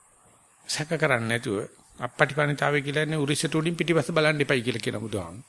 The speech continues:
ඇරලා බලන්න එපා. අපපටිවාණි අසන්තුෂ්ටි.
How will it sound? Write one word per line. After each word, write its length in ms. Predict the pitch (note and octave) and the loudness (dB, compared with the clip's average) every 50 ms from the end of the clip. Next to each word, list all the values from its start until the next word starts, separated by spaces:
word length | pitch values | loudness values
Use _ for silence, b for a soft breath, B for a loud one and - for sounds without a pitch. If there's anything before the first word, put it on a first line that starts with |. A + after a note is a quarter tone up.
| _ _ _ b b b b b b b b b b _ _ - _ _ _ _ _ _ _ _ _ - - - | _ _ _ b b b b b b b b b b _ _ -20 _ _ _ _ _ _ _ _ _ -20 -14 -4
ඇරලා 260 | C#3+ C#3 C3+ D3 C#3+ | -2 0 2 2 2
බලන්න 260 | C#3 B2+ B2 A#2+ A#2 | 2 2 0 -2 -2
එපා. 180 | A#2+ A#2+ D#3+ E3 | -2 -2 -2 -2
අපපටිවාණි 640 | D3 - - C#3+ C3+ C#3 C3 B2 B2 A#2+ B2 C#3 G3 C4 - - - B B B B B B B _ - - - | -2 0 0 0 2 2 2 2 2 2 0 -2 -4 -4 -8 -16 -20 B B B B B B B _ -20 -20 -20
අසන්තුෂ්ටි. 800 | - - - - - E3+ F#3+ F3 - D#3 C#3+ - - - C3 | -16 -10 -6 -2 0 0 0 2 2 0 0 0 -2 -6 -10